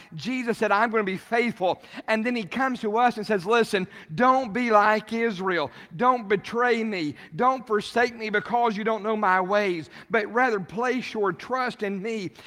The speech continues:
and be faithful and say, 'God, wherever you lead me, I'll follow.'" "Lord, if it takes me going through Egypt, if it takes me going through the Red Sea, God, if it takes me going into a new land and possessing it for your name's sake,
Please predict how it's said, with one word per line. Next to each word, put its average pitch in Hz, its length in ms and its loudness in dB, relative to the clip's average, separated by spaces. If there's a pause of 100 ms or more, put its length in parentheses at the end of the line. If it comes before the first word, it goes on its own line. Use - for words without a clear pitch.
(120)
and 226 160 4
be 202 140 -2
faithful 262 560 -4
and 202 120 -2
say, 208 280 2
'God, 202 460 6 (240)
wherever 254 580 4
you 220 280 -2
lead 214 320 -2
me, 156 300 -4
I'll 147 260 0
follow.'" 110 800 -10 (840)
"Lord, 254 260 8
if 233 100 6
it 214 160 6
takes 247 380 4
me 220 80 0
going 220 360 6
through 208 280 0
Egypt, 180 480 0 (180)
if 233 140 4
it 226 120 4
takes 247 280 0
me 233 100 -2
going 226 320 4
through 233 160 -6
the 202 100 4
Red 202 320 4
Sea, 190 440 -2 (240)
God, 247 260 6
if 247 100 -2
it 214 140 2
takes 240 320 0
me 220 100 0
going 220 380 2
into 226 320 2
a 202 80 6
new 220 260 2
land 202 440 2 (260)
and 226 180 0
possessing 208 720 0
it 185 180 -4
for 202 160 2
your 214 280 0
name's 196 320 0
sake, 143 480 -4